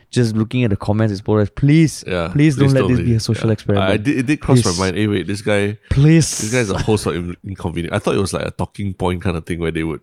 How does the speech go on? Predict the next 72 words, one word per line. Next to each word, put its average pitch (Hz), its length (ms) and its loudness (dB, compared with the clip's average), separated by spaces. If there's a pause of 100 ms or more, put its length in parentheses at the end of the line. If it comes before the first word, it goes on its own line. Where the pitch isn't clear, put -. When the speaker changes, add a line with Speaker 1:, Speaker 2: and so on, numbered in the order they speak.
Speaker 2:
you 90 160 -6
know, 87 120 -2
like, 80 200 -4 (400)
do 98 180 2
a - 60 0
sodium 92 380 -2
diet 82 340 -2
for 76 140 -6
two 92 180 -4
weeks 82 240 -4
and 78 100 -6
then 82 120 -6
make 80 120 -8
a 82 60 -8
show - 320 -6
about 80 280 -8
it. - 80 -12 (840)
And 87 120 -6
this 90 120 -4
one 107 120 2
is 87 120 -2
like, 87 120 0
Speaker 1:
Yeah. 107 200 4
Speaker 2:
"I'll 82 60 -2
put 120 160 -4
myself 90 300 -4
in 87 60 -4
the 87 80 -2
line 87 240 -2
of 82 120 -8
fire 82 560 -4 (320)
for - 160 -10
two 90 140 -4
weeks 85 320 -6
and 65 100 -8
then, 82 380 -8
and 80 100 -12
then 85 160 -4
do 135 80 2
Speaker 1:
Yeah, 151 80 4
Speaker 2:
a 147 40 2
show." 139 100 0
Speaker 1:
maybe 185 180 2
this 180 160 -2
is 175 140 -2
the 139 160 0
inconvenient 143 760 -2
question 139 760 -2
social 135 380 -2
experiment. 127 560 0
Speaker 2:
Yeah, 90 160 -2
it's 92 140 -6
part 98 220 0
of 110 40 0
Speaker 1:
Alamak. 156 240 4
Speaker 2:
Shahrul's 135 360 4
in 92 200 -4
on 82 80 -2
the 82 100 -6
prank 90 220 4
Speaker 1:
Please. 190 400 4
Speaker 2:
and - 80 -2
everything. 196 60 4
I, 101 220 0
I - 20 0
hope 101 260 -2
not, 80 200 -2
like, 67 180 -6
hope 90 180 -6
not, 165 80 2
Speaker 1:
Please. 139 120 6
Speaker 2:
because 110 400 0